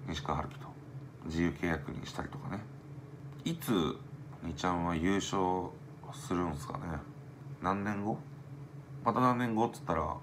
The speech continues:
血を入れ替える？まあ、今の清宮君だったり、万波君だったりとかね。その辺が主軸になって成長してって、二十、二十代半ばとか、半ば過ぎた時に、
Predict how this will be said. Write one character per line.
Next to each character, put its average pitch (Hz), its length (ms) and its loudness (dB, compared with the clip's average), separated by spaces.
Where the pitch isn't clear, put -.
血 - 160 -2
を 92 100 6
入 90 60 6
れ 87 80 6
替 87 240 4
え - 20 4
る？ 80 160 4
ま 85 200 4
あ、 85 60 0
今 98 200 2
の 85 120 0
清 110 260 4
宮 107 160 2
君 80 220 -2
だ 80 80 2
っ 78 120 -2
た 76 80 -2
り、 78 320 0
万 90 180 0
波 87 180 0
君 80 200 -4
だ 76 80 -2
っ 76 40 -4
た - 120 -10
り - 80 -6
と - 80 -10
か 104 140 -6
ね。 135 80 -2
そ - 80 0
の 95 60 4
辺 101 180 2
が 95 60 2
主 104 160 0
軸 107 180 0
に 110 80 0
な 113 60 2
っ 110 60 -4
て - 120 -4
成 101 160 -2
長 107 160 -2
し - 60 -4
て - 100 -4
っ - 40 -2
て、 120 300 2
二 85 160 0
十、 76 360 0
二 87 120 0
十 85 120 4
代 90 100 4
半 82 260 2
ば 85 120 4
と 80 100 -2
か、 - 180 0
半 87 240 0
ば 82 60 -2
過 107 100 -2
ぎ 107 80 4
た 104 100 0
時 73 180 -6
に、 71 140 -6